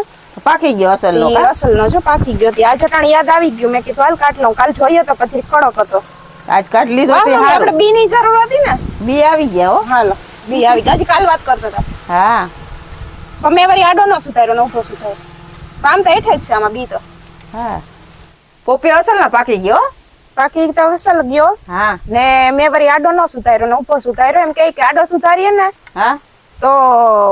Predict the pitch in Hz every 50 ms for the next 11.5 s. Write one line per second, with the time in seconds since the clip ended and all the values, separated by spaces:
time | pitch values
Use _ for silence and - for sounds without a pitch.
0 | 190 196 196 - - - 214 254 - 349 392 370 269 370 359 359 381 381 392 381
1 | 370 359 330 330 320 320 349 370 381 381 370 359 359 392 392 392 392 403 453 508
2 | - 427 415 415 - 440 359 233 - - _ _ _ _ _ _ _ _ _ _
3 | _ - 190 226 277 247 190 - - 214 208 202 - 180 175 165 156 147 156 170
4 | - _ _ _ 233 262 269 277 349 349 - 330 311 294 269 262 247 233 - _
5 | _ - 233 262 - 339 320 311 302 285 285 277 277 262 220 190 196 190 302 208
6 | 214 226 196 196 208 208 180 - - _ _ _ _ _ _ _ _ _ _ _
7 | _ _ _ - 294 277 220 208 202 214 220 220 214 - _ - 226 277 262 247
8 | 285 320 330 320 269 254 240 226 220 220 - 330 359 403 339 339 320 294 277 277
9 | 262 - 233 262 247 269 370 359 247 381 311 247 262 381 - - 320 - - -
10 | 311 339 359 339 311 302 320 370 - 302 277 285 226 302 - - 370 359 302 269
11 | 277 302 339 359 - 339 311 220 247